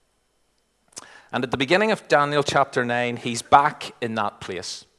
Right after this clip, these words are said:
But what's really interesting and relevant is that it's prayer sparked by and prompted by his reading of God's word.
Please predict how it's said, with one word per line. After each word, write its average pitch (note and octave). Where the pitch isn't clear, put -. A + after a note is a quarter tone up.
But D3
what's -
really G#3+
interesting C#3+
and B2+
relevant C3
is B2
that A#2+
it's -
prayer G3+
sparked -
by C3
and B2+
prompted A#2+
by A#2
his A2
reading C3+
of -
God's A2+
word. C#3